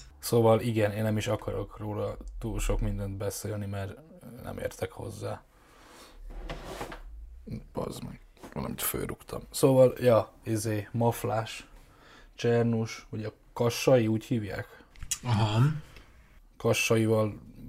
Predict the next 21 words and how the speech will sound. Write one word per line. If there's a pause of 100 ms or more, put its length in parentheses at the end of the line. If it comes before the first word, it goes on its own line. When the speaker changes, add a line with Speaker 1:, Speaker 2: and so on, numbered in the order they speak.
Speaker 1:
beszélgetett,
amit
be-,
belenéztem,
ugye
több
mint
a
felét
megnéztem,
a
Gallásba (680)
néztem
bele,
annak
is
több
mint
a
felét
megnéztem,